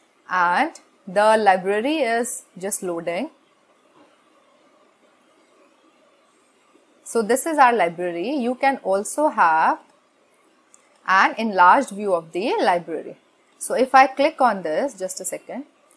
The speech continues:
so I can have an enlarged view of my library. And all right, so you can select these pictures. So these are the pictures which are free. You can choose it from here.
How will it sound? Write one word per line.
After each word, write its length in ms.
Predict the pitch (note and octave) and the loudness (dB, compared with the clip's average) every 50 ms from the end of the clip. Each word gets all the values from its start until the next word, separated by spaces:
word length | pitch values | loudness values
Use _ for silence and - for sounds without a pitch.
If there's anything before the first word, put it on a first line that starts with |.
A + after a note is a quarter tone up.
| _ _ | _ _
so 200 | - - - A3 | -6 -2 4 6
I 160 | G3+ G3 G3+ | 6 6 4
can 240 | G3 - C4 C4+ B3 | 2 0 -2 -2 -2
have 440 | G#3 G#3 F3 D#3+ E3 A3 D#4+ E4 - | 0 0 2 4 4 2 0 0 -2
an 280 | - F#3 F#3 G#3 C#4 C4+ | 0 0 0 0 0 -2
enlarged 520 | G3+ G#3 G#3 F3+ F3 F3 F3 A#3+ C4+ G#3 - | -6 -8 -2 2 6 6 6 6 4 2 -4
view 200 | G3+ F#3+ F3+ E3 | -6 0 2 2
of 180 | D#3+ - - | 2 0 -2
my 200 | E3 E3+ G#3 D#4+ | -2 0 0 0
library. 640 | - G3 E3+ E3+ D#3+ E3+ E3+ E3 D#3+ E3 G#3 D4+ - _ _ _ _ _ _ _ | 2 0 -2 -2 -4 -8 -10 -10 -8 -8 -8 -8 -10 _ _ _ _ _ _ _
And 240 | F#3 F#3+ G3 G#3+ - - - - _ _ _ _ _ _ _ _ _ _ _ _ _ _ _ | 0 0 0 0 -4 -10 -14 -16 _ _ _ _ _ _ _ _ _ _ _ _ _ _ _
all 140 | F#3 F3+ A3+ | -8 -4 0
right, 260 | C4 D#4+ D4 A3+ - | 2 2 2 2 0
so 140 | - - G#3+ | -2 -4 -4
you 160 | G#3 G3+ G3+ | -4 -4 -6
can 320 | G3+ - F3+ F3+ A3 C4 C4+ | -4 -4 -2 -2 -2 -2 -2
select 440 | - - G3 F3 F3 F3+ E3+ D#3+ - | -4 -4 -2 -2 -2 -4 -4 -8 -10
these 400 | E3 F3+ A#3 F4+ A4 - - - _ - | -8 -4 -4 -4 -4 -4 -8 -14 _ -8
pictures. 420 | A3+ - - - E3+ D#3 - - | -8 -8 -6 -6 -8 -6 -6 -8
So 80 | G3 F3+ | -8 -8
these 260 | F3 A3 B3+ D4+ D#4+ | -6 -6 -2 2 2
are 120 | C#4+ C4 | 2 2
the 100 | A#3+ C4+ | 2 0
pictures 420 | A#3+ A3+ - - - A3 A#3 - - | -4 -8 -8 -6 -6 -6 -6 -6 -10
which 180 | F#3+ - - | -10 -4 -2
are 140 | G3 G3 G3+ | 0 0 -2
free. 400 | - - - A3 A3 G#3 E3 - _ _ _ _ _ _ _ _ | -4 -8 -8 -6 -6 -6 -8 -12 _ _ _ _ _ _ _ _
You 160 | G3 G3+ G3+ | -10 -10 -10
can 440 | G3 - G3 F3+ F#3 A3 D#4 G4 - - - | -4 -2 0 2 2 2 0 -2 -4 -8 -6
choose 280 | - B3 A#3+ A#3 G#3+ | -4 -2 -2 0 -2
it 120 | A#3 A#3 - | -2 -2 -2
from 320 | - G3 F3 F#3 A#3+ A#3+ | -2 0 0 0 -2 -4
here. 260 | F3+ F3+ E3+ D3 B2 | -6 -6 -6 -6 -6